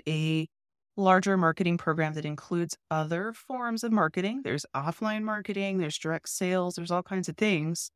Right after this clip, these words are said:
But interestingly enough, for most of our clients at Web Vitality, digital marketing is the main source of qualified leads that come to their business and sales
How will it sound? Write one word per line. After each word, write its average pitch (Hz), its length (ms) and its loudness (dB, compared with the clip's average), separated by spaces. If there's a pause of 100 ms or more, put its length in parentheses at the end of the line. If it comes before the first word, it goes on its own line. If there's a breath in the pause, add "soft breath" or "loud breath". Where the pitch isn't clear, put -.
(180)
But 220 200 6
interestingly 262 640 4
enough, 175 640 2
for - 180 4
most 190 380 6
of 233 60 -2
our 196 120 8
clients 175 400 2
at - 100 0
Web 156 200 0
Vitality, 160 720 0
digital 226 320 2
marketing 185 520 4
is 190 300 4
the 175 100 4
main 147 260 2
source - 580 -4
of 160 220 0
qualified 160 540 2
leads 151 240 -4
that - 120 -8
come 147 180 -8
to 143 100 -14
their 135 140 -6
business - 560 -8
and 196 240 2
sales - 720 -2